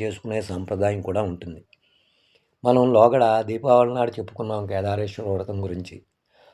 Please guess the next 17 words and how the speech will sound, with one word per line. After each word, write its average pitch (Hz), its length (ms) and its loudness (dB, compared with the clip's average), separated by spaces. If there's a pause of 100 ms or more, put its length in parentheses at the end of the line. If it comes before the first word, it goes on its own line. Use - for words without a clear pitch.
(120)
ఆ 107 100 2
కేదారేశ్వర 113 680 4
వ్రతాన్ని 131 380 2
కార్తీక 117 480 -2
మాసం 120 360 0
నెల 104 180 -4
రోజులు 120 280 0
కూడా 120 300 -2
చేసుకోవచ్చు 117 480 -8
అని 120 140 -12
చెప్పుకున్నాం 113 440 -8
కదా. 113 220 -6 (720)
అలాగే 147 340 8
కొంతమందికి 139 680 -4
కార్తీక 131 600 -4
పౌర్ణమి 131 600 2
నాడు 117 280 0